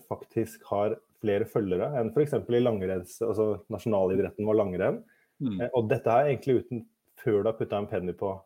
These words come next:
Speaker 1: eh, på det, som en investering.
Speaker 2: Mm.
Speaker 1: Så du kan tenke deg hvor mye det kommer til å smelle når, eh, e-sportmiljøet får, eh, litt mer funding og kan drifte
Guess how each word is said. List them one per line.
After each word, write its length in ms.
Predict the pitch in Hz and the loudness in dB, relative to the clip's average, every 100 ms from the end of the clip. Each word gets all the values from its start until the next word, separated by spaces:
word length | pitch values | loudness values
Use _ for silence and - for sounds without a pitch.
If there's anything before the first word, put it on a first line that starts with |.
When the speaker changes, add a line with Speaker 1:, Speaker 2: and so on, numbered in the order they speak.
| _ 107 | _ -8
Speaker 1:
eh, 200 | 101 98 - | -6 -6 -2
på 120 | 101 | -2
det, 100 | 101 107 | -2 -8
som 140 | - 110 | -8 -4
en 100 | 107 | -2
investering. 600 | 104 101 101 98 92 117 | -2 -2 -2 0 0 -4
Speaker 2:
Mm. 80 | 110 | -10
Speaker 1:
Så 60 | - | -8
du 80 | |
kan 140 | 110 107 | -4 -2
tenke 240 | 110 90 | -2 0
deg 220 | 101 101 101 | -2 -2 -2
hvor 140 | 113 | 0
mye 160 | 110 101 | 2 2
det 120 | 101 | 2
kommer 200 | - 101 | -2 -4
til 120 | 92 98 | -2 -4
å 60 | |
smelle 540 | - - 117 98 90 - _ _ _ _ | -6 -4 0 0 -2 -6 _ _ _ _
når, 280 | 110 110 104 | -2 0 0
eh, 380 | 104 104 104 98 | 2 0 0 -2
e-sportmiljøet 840 | 92 - 95 - 101 98 95 98 98 | -4 -6 -8 -4 -2 0 0 0 -4
får, 300 | - 95 92 | -2 -2 0
eh, 220 | 95 95 95 | -2 -4 -2
litt 280 | 107 110 113 | -2 -2 -4
mer 180 | 101 104 | 0 0
funding 440 | 95 90 107 151 | -2 -2 -2 -2
og 120 | 117 | -4
kan 120 | 110 107 | 0 0
drifte 480 | 107 _ - 98 | -2 _ -4 -4